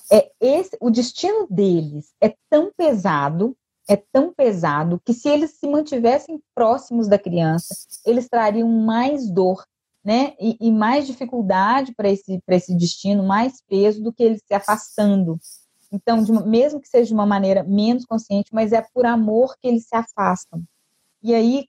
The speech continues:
quando essa criança que foi adotada, né, que foi entregue pra adoção, consegue compreender a profundidade disso, é claro que certamente não é fácil, não é do dia pra noite, né? É um processo. E às vezes esses pais biolo-,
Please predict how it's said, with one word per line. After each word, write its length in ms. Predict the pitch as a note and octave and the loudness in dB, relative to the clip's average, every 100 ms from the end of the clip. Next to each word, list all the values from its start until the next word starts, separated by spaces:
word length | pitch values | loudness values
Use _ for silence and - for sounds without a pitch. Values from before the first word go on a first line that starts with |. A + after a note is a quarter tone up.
| _ | _
quando 600 | B3 C4+ F4 F4+ C4 - | -2 0 0 -2 -2 0
essa 300 | A#3+ C#4 - | 0 0 -4
criança 680 | - C4 A#3+ A3 A3+ A3+ G3+ | -4 0 2 2 0 -2 -8
que 100 | F#3+ | -12
foi 220 | - A3 | -4 -2
adotada, 720 | A#3 B3+ - G3 F#3+ F#3 E3+ | 0 0 0 -2 0 0 0
né, 180 | F3 G3 | -2 -2
que 60 | - | -2
foi 120 | G#3 | -4
entregue 260 | G3 G#3 | 0 0
pra 120 | A3 A3+ | 0 -2
adoção, 300 | A3+ A3+ F#3+ | -2 -2 -6
consegue 420 | G#3 G#3 G#3+ A3 - | -6 2 2 2 -2
compreender 800 | C4 E4 - D#4 D#4 C4 G#3+ A3+ | -2 -2 -2 -2 -2 -2 0 0
a 80 | G#3+ | -2
profundidade 800 | G3+ - G3+ F#3 F3+ F3+ F3+ E3+ | -8 -4 -2 0 0 0 0 -4
disso, 380 | E3+ G#3 G#3 F#3+ | -2 -2 -2 -4
é 20 | |
claro 320 | - G#3+ A3 - | -2 0 0 -2
que 140 | G3+ - _ _ | -8 -8 _ _
certamente 500 | A#3 A#3 G#3 G3+ - | -4 -2 0 0 -2
não 120 | F3+ | -2
é 100 | E3+ - | -2 -4
fácil, 480 | F3+ F3+ E3+ F3 F3+ | -2 0 0 -4 -6
não 100 | F3+ | -2
é 100 | F3+ | 0
do 100 | F3 | 0
dia 120 | E3+ | -4
pra 180 | E3+ D#3+ | -2 -2
noite, 340 | D#3 D3+ D3+ - | 0 0 -2 -6
né? 200 | F#3 C4 | -4 0
É 40 | A3 | 0
um 60 | |
processo. 600 | - E3 - F#3 G3+ - - _ _ _ _ _ _ | -2 -8 -2 0 0 -2 -18 _ _ _ _ _ _
E 200 | F3+ G3+ | -4 0
às 120 | G3 F#3 | 0 0
vezes 160 | G3+ G#3 | 0 -2
esses 140 | G#3 - | -6 -4
pais 200 | G3+ F#3+ | -4 0
biolo-, 360 | G3 F#3+ G3 | 0 2 0